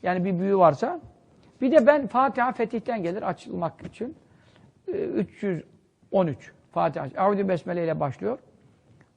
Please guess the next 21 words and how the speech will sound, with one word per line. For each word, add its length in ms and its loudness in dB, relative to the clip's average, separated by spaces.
Aralarda 420 4
hep 140 -2
Besmele 340 -4
çıkıyor. 200 -6
Üç 160 -6
yüz 100 -4
on 100 0
üç 100 -8
Fatiha. 380 -4
İhlas 440 2
ile 260 -4
huzur 360 -2
üzere 440 -2
Cuma 280 6
gecesi 340 0
teheccüd 420 -2
vaktinde 360 -4
olursa 360 -4
daha 180 4
iyi 100 0
olur. 220 -6